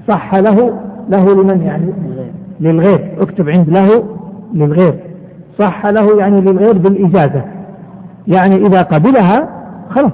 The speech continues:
Speaker 1: تصبح له، وإذا ما قبلها تصبح لمن؟ لي أنا، لي أنا المتصرف. قال: "صح له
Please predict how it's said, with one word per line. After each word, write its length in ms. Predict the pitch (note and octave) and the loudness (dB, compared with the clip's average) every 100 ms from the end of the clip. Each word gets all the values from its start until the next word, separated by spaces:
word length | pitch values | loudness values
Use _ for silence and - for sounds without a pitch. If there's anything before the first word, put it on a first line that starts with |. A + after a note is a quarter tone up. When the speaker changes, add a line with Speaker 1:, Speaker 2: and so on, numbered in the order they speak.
| - | -6
Speaker 1:
تصبح 300 | G3 G#3 D#3+ | -8 -6 -6
له، 140 | F#3+ C#3 - - - - - - - - | -6 -8 -14 -20 -20 -20 -20 -20 -14 0
وإذا 280 | E3+ G3 | 2 4
ما 140 | A3 A#3 | 4 2
قبلها 540 | A#3 A3+ A3 F#3+ A#3 A3+ - - | 2 2 2 0 -2 -8 -14 -4
تصبح 260 | G3 G3+ E3 | -2 0 0
لمن؟ 300 | F3+ F3 F#3+ - - - - - - - | 0 0 -2 -6 -14 -14 -14 -18 -10 0
لي 200 | F3+ F#3+ | 2 2
أنا، 200 | G#3+ C#3+ - - - D3+ | 0 -2 -10 -16 -14 -2
لي 240 | G3+ A3+ | -2 -2
أنا 120 | G3+ C3 E3 | -6 -8 -8
المتصرف. 560 | E3+ E3+ F3 A3+ D#3+ - - - - - - - - - - - - - | -8 -8 -6 -6 -6 -10 -16 -20 -20 -20 -20 -20 -20 -20 -20 -20 -20 -4
قال: 440 | F3 G3+ G#3 A3+ - - - - - - G#3+ | 2 4 4 2 -2 -14 -20 -20 -20 -6 -2
"صح 260 | E3+ - | -2 0
له 520 | F#3+ G3 G#3 A3+ A#3 | 2 4 4 4 2